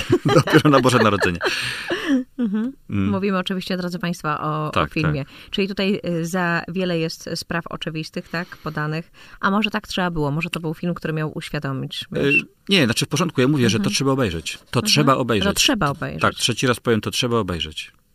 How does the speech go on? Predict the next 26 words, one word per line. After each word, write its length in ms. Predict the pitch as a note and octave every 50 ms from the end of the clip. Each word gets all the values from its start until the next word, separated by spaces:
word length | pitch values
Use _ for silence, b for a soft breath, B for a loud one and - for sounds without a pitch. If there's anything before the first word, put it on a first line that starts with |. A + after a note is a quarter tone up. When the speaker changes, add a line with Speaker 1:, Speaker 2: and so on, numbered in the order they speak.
| _ _ _ -
Speaker 1:
Tak. 180 | - F#2 - _ _ F#3+
Speaker 2:
Nieplanowany 640 | F3+ F3 - E3+ D#3+ D#3 D#3 D#3 D#3+ D3+ C#3+ D3
film 320 | D3+ - - D3+ D3+ D3+ D#3
niedługo 500 | D3+ D3 C#3+ D3+ C#3+ D3 - C#3+ D3 D#3 - B B B B B B B F#3
w 60 | -
polskich 460 | - E3 D#3+ - - - E3+ D#3 -
kinach. 500 | - - C#3+ C3 B2 C3 - - - _ _ _ _ _ _ _ b b b b
Sprawdzimy 440 | - - - D#3+ D#3 D#3 - D#3+ D3
nawet 260 | C#3+ C#3 C#3 C#3+ -
kiedy. 300 | - - C#3+ D3 E3+ G#3 - B B B G#3 B
Ale, 220 | F3 E3 F3 E3+ E3+
drodzy 240 | - F3+ E3+ - F3
państwo, 280 | F#3 F3+ F#3+ - F3
powiedziałam 360 | - - F3 E3+ F3+ E3+ F3
także, 260 | F3 F3 E3+ - - E3+
że 100 | F3+ E3+
będziemy 300 | F3 E3+ E3 F3 E3+ E3+
mówić 380 | E3+ E3 D3+ E3+ F3 - - -
o, 200 | - F3 F3 - E3+
bo 140 | E3 F#3 F3+
to 120 | - G3
już 160 | F#3 E3+ -
od 220 | - - F#3+ E3 D3
dzisiaj 300 | F#3+ B3 - - F3+ -
się 120 | - D3+
zaczynają 560 | D3+ D3 - - E3 D3+ D3 C#3+ C#3+ D#3 F3